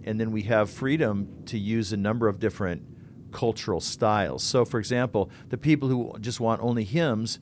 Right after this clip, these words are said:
why would we make normative and regulative the cultural style of, say, um, Western Europe and America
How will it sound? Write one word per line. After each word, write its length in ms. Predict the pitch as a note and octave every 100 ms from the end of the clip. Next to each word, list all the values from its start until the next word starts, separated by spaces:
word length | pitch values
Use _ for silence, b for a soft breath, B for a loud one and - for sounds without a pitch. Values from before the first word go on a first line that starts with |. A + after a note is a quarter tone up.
| B B - -
why 320 | A2+ B2 D3+
would 420 | C3 B2+ A#2 G#2 b b -
we 280 | A#2+ A2+ G#2+ - -
make 540 | C3 A#2+ A2+ G2 - -
normative 960 | A#2+ A#2+ C3 D3 C3+ - A2 G2 G2 E2+
and 180 | G2 G2
regulative 920 | A2+ C3+ B2+ G#2 - F#2+ F2+ F#2 F2 B B -
the 80 | G#2
cultural 500 | - B2+ B2 A#2 G#2+
style 640 | - - A2 A2 G#2+ D#2
of, 180 | F#2 -
say, 540 | - G2 G2 F#2+ F2+ b b b -
um, 400 | F#2 F2+ E2+ - - - - - -
Western 600 | G#2 G2+ A#2+ - A2 G2+
Europe 520 | G#2+ A#2 G#2 F#2+ E2+ -
and 160 | F#2
America 800 | F#2 G#2+ A#2+ A2+ - F#2 F2 E2+